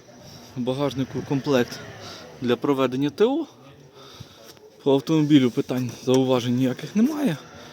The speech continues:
Все працює, все так, як повинно бути. Автомобіль на панорамі, на весь дах.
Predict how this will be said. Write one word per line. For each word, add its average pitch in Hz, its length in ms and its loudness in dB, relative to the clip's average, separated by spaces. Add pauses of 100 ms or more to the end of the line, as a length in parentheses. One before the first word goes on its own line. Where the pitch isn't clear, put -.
(180)
Все - 200 0
працює, 185 540 -2 (260)
все 135 160 -2
так, 139 220 -6
як - 120 -6
повинно 143 340 4
бути. 220 340 2 (1040)
Автомобіль 143 480 -2
на 135 220 -6
панорамі, 233 640 -4 (1700)
на 160 160 -8
весь 165 260 -6
дах. 180 240 0